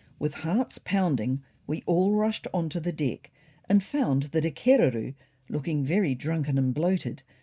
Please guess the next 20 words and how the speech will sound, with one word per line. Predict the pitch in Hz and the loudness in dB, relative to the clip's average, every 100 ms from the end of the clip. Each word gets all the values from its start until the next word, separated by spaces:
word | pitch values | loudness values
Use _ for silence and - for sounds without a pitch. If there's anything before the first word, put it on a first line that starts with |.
| _ - | _ -6
had | 190 - | -6 -6
clearly | - 226 254 302 | -2 0 2 0
found | - 180 170 | 0 0 -2
a | 151 | -4
source | - 151 143 - | -2 -2 -2 -4
of | 147 | -6
overripe | 156 156 160 147 147 139 135 | -2 0 0 0 0 0 -2
fruit | - 214 156 113 - - - - | -6 -2 -2 -2 -10 -20 -18 -2
and | 175 | 0
had | 156 170 | 0 -2
been | 185 170 | 0 0
gorging | 147 208 269 170 127 | 2 2 2 2 0
itself | - - 127 127 - | -2 -4 -4 -4 -6
before | 147 151 156 | -8 -4 -4
crashing | 139 - 247 - 214 - | -4 -2 -2 -2 -6 -4
into | 143 135 | -2 -4
the | 151 | -2
ranch | 139 131 127 - | 0 0 -2 -8
slider. | - 196 208 131 - - _ _ _ _ _ _ _ _ _ _ - | -8 -6 -6 -6 -8 -14 _ _ _ _ _ _ _ _ _ _ -4
Don't | 160 285 330 359 | 6 8 8 2